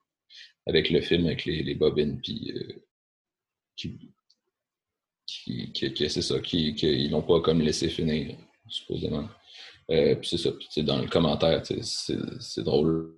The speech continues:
là, parce que c'était sur le D V D, puis tu sais, t'as le gros logo de Paramount au début du D V D, puis là, il, dans le commentaire, il se met à les insulter solides, là. <laughs>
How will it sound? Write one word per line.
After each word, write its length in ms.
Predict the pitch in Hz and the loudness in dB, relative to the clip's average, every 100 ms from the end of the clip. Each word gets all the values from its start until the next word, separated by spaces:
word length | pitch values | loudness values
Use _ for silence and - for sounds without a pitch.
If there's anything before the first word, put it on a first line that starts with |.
| - | -6
là, 80 | 87 | -4
parce 240 | - - | -4 -6
que 120 | - | -8
c'était 240 | - - 76 | -8 -4 -2
sur 240 | - 82 | 0 4
le 100 | 80 | 4
D 140 | 85 | 6
V 140 | 85 82 | 6 6
D, 520 | 82 85 87 - - | 6 4 2 -2 -6
puis 200 | - - | -4 -4
tu 120 | - - | -4 0
sais, 60 | |
t'as 80 | - | 0
le 80 | 82 | 0
gros 180 | - 87 | 2 6
logo 240 | 85 85 | 6 4
de 80 | 85 | 2
Paramount 460 | - 80 80 82 85 | 4 4 4 2 0
au 80 | - | -2
début 260 | - 67 78 | -4 -2 -4
du 140 | - | -2
D 100 | 71 | 0
V 160 | 73 64 | 2 2
D, 340 | 67 80 82 | 2 2 0
puis 140 | - - | -4 -6
là, 120 | 69 | -4
il, 300 | 58 57 57 - _ - | -4 -6 -10 -16 _ -8
dans 80 | - | -6
le 80 | 78 | -2
commentaire, 520 | 82 73 - - 65 53 | -2 -2 -2 0 0 0
il 80 | |
se 180 | - - | -6 -10
met 100 | 62 | -8
à 200 | 58 - 65 - - | -6 -6 -8 -10 -6
les 220 | 87 85 | 0 4
insulter 460 | 82 - 82 85 | 2 2 -2 0
solides, 380 | 85 85 82 98 | 0 0 2 2
là. 200 | 107 110 - - - | 2 2 -2 -8 -8
<laughs> 100 | 156 | -10